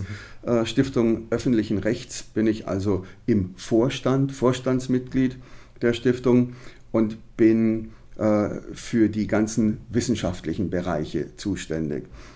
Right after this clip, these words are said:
Speaker 2: Also für die Koordination unserer Ausstellungen, unserer Ausgrabungen, äh, für die Kontakte nach außen,
Speaker 1: Mhm.
Speaker 2: äh, für Themenfindungen, für viele wissenschaftliche Inhalte,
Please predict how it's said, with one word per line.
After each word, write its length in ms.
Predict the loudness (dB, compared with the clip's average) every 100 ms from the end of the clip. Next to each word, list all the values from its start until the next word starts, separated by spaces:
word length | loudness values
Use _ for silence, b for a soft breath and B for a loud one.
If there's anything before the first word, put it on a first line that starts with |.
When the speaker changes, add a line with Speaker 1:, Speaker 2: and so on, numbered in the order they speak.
| B B
Speaker 2:
Also 240 | -2 -2 -2
für 220 | -2 -2
die 160 | -2
Koordination 1120 | -2 -2 0 0 0 -2 -2 2 4 4 2 -2 B B
unserer 520 | 0 0 2 0 0 0
Ausstellungen, 640 | -2 0 2 2 2 2
unserer 360 | 0 -2 -2 -2
Ausgrabungen, 920 | -2 -4 -4 -2 0 0 0 0 -4 B B B
äh, 420 | -2 0 0 -2 -6
für 280 | -2 -2
die 460 | 0 0 2 2 -2 -8 -2
Kontakte 580 | 0 2 -2 -2 0
nach 300 | 0 0 -2
außen, 480 | 2 2 2 2 2
Speaker 1:
Mhm. 200 | 2 -2 -8 B -4
Speaker 2:
äh, 220 | 0 2 0
für 420 | -4 2 4 4 0 -6
Themenfindungen, 1040 | 0 2 4 2 2 2 4 4 4 2
für 160 | 2 -2
viele 340 | 0 2 4 4
wissenschaftliche 640 | 2 2 0 -4 -4 0
Inhalte, 800 | 2 4 4 4 2 2 2 2